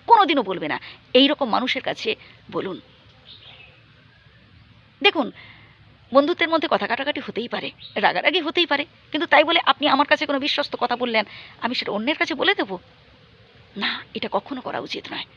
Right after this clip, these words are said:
কোনো অবস্থাতেই করা উচিত নয়, এটা উচিত নয়। আমাদের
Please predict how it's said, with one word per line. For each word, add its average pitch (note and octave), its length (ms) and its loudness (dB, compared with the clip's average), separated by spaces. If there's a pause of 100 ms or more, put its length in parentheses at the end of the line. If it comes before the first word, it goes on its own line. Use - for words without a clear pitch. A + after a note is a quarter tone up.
(160)
কোনো - 160 2
অবস্থাতেই G3 400 -2
করা B2+ 180 -6
উচিত - 320 -10
নয়, D#3+ 120 -6 (1120)
এটা - 200 -2
উচিত C#4 320 -4
নয়। - 200 -4 (300)
আমাদের F4 320 2